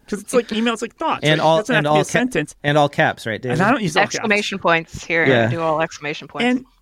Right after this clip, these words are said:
Speaker 1: so if it's not doing those things, somebody could, de-, de-, like, you could probably detect that it's not me writing, but somebody else doesn't know.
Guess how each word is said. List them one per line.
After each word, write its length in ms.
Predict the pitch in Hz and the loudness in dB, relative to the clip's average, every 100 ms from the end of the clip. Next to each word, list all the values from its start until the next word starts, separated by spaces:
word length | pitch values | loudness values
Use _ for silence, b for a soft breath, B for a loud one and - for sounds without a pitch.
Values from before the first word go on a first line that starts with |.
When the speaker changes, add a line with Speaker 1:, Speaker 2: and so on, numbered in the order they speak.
| _ | _
Speaker 1:
so 420 | - 254 233 226 - b b b b - | -4 2 2 2 -6 b b b b -8
if 100 | 311 | -4
it's 160 | 330 | -2
not 200 | 370 151 170 | -2 -2 0
doing 240 | 285 349 | 0 0
those 220 | 185 147 | -2 -4
things, 260 | 170 160 185 | -4 -6 -4
somebody 420 | 254 349 311 165 - - | -2 -2 -2 -4 -6 0
could, 300 | 208 202 131 | 2 2 0
de-, 160 | 143 - | -10 -4
de-, 180 | 165 139 | -4 0
like, 160 | 185 185 | -2 0
you 100 | 294 | 0
could 100 | 311 | 0
probably 220 | 214 180 | 0 0
detect 380 | 139 123 147 - | 0 -2 -4 -2
that 100 | 120 | -8
it's 120 | 120 | -6
not 160 | 147 - | -8 -4
me 100 | 131 | -4
writing, 340 | 127 113 107 | -4 -6 -8
but 140 | 123 151 | -12 -10
somebody 240 | 202 180 | -6 -2
else 200 | 185 294 | -2 -4
doesn't 260 | - 123 117 | -6 -8 -8
know. 240 | 95 175 | -8 -12